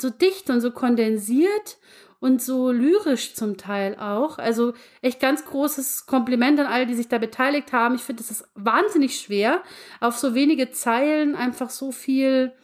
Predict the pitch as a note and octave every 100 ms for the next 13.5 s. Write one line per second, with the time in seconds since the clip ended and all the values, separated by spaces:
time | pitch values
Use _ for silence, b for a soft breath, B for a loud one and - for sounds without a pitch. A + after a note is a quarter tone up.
0 | b b b A#3+ F#4+ F#4+ A#3 G#3+ - A3+
1 | A3+ A3+ A3 A3+ G3+ G#3+ A3 B3+ F4+ -
2 | _ _ _ _ _ G#3+ G3 A3+ A3+ A#3+
3 | - B3 A#3+ A3+ G3+ G#3 F#3+ - G#3+ A#3
4 | A3+ A3 A3+ A#3 G#3+ F#3+ F#3+ F#3 F#3+ G3
5 | - B B B C4+ C#4+ C#4+ D4+ D#4 -
6 | C4 B3+ - A#3+ A3+ A3 A3 G#3+ A3 G#3+
7 | G#3+ G#3+ G#3 G#3 G#3+ G#3 G#3 G#3 G#3 G#3
8 | A#3 - C#4 C4 B3+ B3 A3+ A3 A#3 A3+
9 | A#3 A#3 B B G#3 G#3+ C4 - G#3+ G#3
10 | - G3+ G3+ G3 G3+ - - - B3+ A#3+
11 | B3 A#3 - A#3 A3 G#3+ F3 A3 G3+ G3
12 | G#3+ B3+ A#3+ A3+ A3 A3 G#3 G#3+ - G#3+
13 | G#3 G#3 - A3 A3